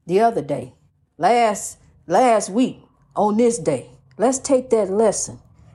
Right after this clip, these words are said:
as we carry forth in love and forgiveness. Pencils come with erasers. You know, we can change, we can change our mistakes. We can fix 'em. We can make it right.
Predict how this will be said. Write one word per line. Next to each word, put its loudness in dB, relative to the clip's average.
as 2
we 0
carry 0
forth -2
in 0
love 0
and -4
forgiveness. -4
Pencils 0
come 0
with -2
erasers. -4
You 0
know, -4
we 0
can -2
change, 0
we 2
can -2
change 2
our 2
mistakes. 0
We 2
can -4
fix -4
'em. -16
We 0
can 0
make 2
it 0
right. -2